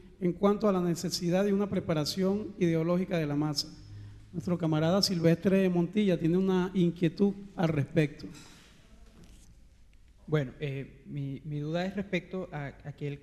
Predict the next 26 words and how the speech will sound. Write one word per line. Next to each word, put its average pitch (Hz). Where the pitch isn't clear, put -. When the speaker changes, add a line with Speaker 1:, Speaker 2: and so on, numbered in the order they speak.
Speaker 2:
el 135
Gramsci 160
nos 180
define 160
aquí, 170
la, 139
en 143
la 135
lucha 139
política, 165
nos 143
define 143
a 160
su 156
vez 156
que, 156
está, 131
eh, 127
que 139
esta 135
también 143
se 160
divide 147
en 147
tres 139
fases. -